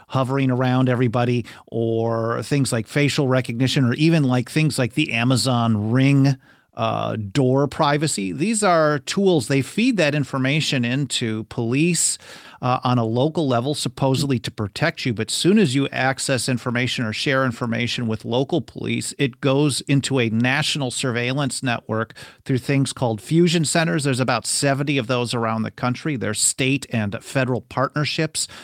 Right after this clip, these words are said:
to collect data and pass it around. And something else called I S E, which is Information Sharing Environment, which came out of the Patriot Act,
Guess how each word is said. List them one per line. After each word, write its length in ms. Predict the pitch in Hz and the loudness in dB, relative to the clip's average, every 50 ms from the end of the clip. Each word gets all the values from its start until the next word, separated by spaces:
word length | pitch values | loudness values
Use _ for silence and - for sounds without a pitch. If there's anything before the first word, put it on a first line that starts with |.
| - - - | -20 -16 -6
to 80 | - 135 | -6 -6
collect 520 | - - - 143 131 131 127 123 - - | -4 -2 -2 0 2 2 0 0 -2 -2
data 340 | - 123 117 123 131 139 127 | -2 0 2 2 2 2 0
and 180 | 117 113 110 - | 0 -2 -4 -4
pass 340 | - 131 120 117 123 - 131 | -4 -2 -2 -2 -2 -4 -6
it 40 | 120 | -6
around. 340 | 110 117 120 127 135 - | -6 -4 -4 -4 -4 -4
And 160 | - 143 127 - | -2 -2 -2 0
something 340 | - 175 180 156 165 143 127 | 0 0 0 0 0 0 0
else 160 | 123 135 - | 0 0 -2
called 240 | - - 131 113 123 - | -2 -4 -2 -2 -2 -2
I 220 | - 123 131 139 147 | 0 0 2 2 2
S 260 | 127 117 113 - - | 2 0 0 -2 -2
E, 240 | 135 131 135 135 120 - - - - - - - _ - | -2 -2 -2 -2 -2 -6 -10 -20 -20 -20 -20 -20 _ -4
which 160 | - 139 - | -2 0 2
is 120 | 147 139 180 | 2 4 4
Information 520 | 156 127 - 165 147 143 135 - - 135 | 2 2 2 2 2 2 2 2 2 0
Sharing 380 | 117 - - 156 147 147 151 147 | 0 2 2 2 2 2 2 0
Environment, 480 | 135 113 120 123 120 120 123 127 - | 0 0 0 0 0 0 0 -2 -2
which 180 | 131 127 - - | -2 -4 -4 -4
came 240 | - 139 135 127 127 | -2 0 2 2 2
out 140 | 123 120 | 2 0
of 80 | 110 104 | -2 -4
the 80 | 117 107 | -6 -8
Patriot 600 | - - - 139 135 123 - 147 147 131 117 117 | -8 -2 0 0 0 0 -2 -2 0 0 0 0
Act, 300 | 113 110 110 110 - | 0 0 0 -2 -6